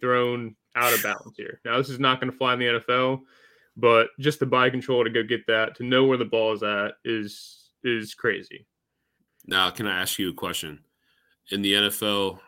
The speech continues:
Speaker 2: um, you know, I'm assuming that we're gonna say that this is gonna be a no catch, obviously.
Speaker 1: Oh, for sure. Yeah, yeah.
Speaker 2: Um, but again, just pinpointing the fact that the ball is thrown out of bounds, has to readjust over the D B.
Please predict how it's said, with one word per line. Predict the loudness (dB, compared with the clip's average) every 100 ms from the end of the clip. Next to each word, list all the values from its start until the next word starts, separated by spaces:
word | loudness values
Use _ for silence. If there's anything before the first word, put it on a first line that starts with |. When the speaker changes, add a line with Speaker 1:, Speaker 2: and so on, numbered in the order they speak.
| _ _ -10
Speaker 2:
um, | -8 -8 -8
you | -6
know, | -6
I'm | -6
assuming | -4 -2 -2 -2 -4
that | -6 -4
we're | -6
gonna | -6 -6
say | -4 -4 -4
that | -8 -10
this | -8 -8
is | -8
gonna | -12 -10
be | -8
a |
no | -8 -12
catch, | -10 -10 -8 -8 -10 -12 -10
obviously. | -8 -8 -10 -4
Speaker 1:
Oh, | 0 0
for | -2
sure. | -2 0 0 -2 _ _
Yeah, | -2 -2 0
yeah. | -4 -6 -2
Speaker 2:
Um, | 0 0 -2 -6 -12 -20 _ _ _ _ -2
but | 0
again, | 0 -2 -4 -6 -12 -6
just | -6 -4
pinpointing | -4 -4 -4 -6
the | -6
fact | -2 -2 -2
that | -6
the | -10
ball | -8 -6 -4
is |
thrown | -6 -6 -4
out | -6
of | -8
bounds, | -6 -4 -4 -6 -12 _ -20 -20
has | -4 -2 0
to | -2
readjust | -4 -2 -2 -2 -4 -4 -6
over | -6 -4 -4
the | -6
D | -4 -4
B. | -2 -2 -2 -6